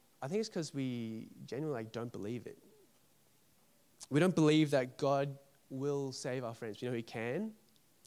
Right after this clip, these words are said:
Uh, we know that he does in the past, just not my friends. And yeah,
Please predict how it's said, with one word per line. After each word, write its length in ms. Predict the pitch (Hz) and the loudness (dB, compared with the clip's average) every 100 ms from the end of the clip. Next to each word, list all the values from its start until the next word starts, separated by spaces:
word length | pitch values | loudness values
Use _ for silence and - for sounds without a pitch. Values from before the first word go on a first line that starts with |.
| - - - - | -20 -20 -14 0
Uh, 200 | 117 113 | 2 4
we 80 | 135 | 6
know 100 | 139 | 6
that 140 | 127 | 6
he 180 | 110 123 | 4 -2
does 400 | 117 117 143 165 | 2 4 4 2
in 80 | 127 | -2
the 80 | 113 | -6
past, 540 | - 113 139 208 - | -4 -2 -2 -4 -8
just 180 | 165 - | -8 -4
not 140 | 175 | -4
my 180 | 120 107 | -4 -6
friends. 440 | 110 101 110 - - _ _ _ _ _ - - _ _ _ _ _ _ _ - | -8 -12 -10 -12 -14 _ _ _ _ _ -20 -20 _ _ _ _ _ _ _ 2
And 500 | 147 151 151 156 147 | 4 6 6 6 4
yeah, 400 | 147 165 127 117 | 4 4 4 0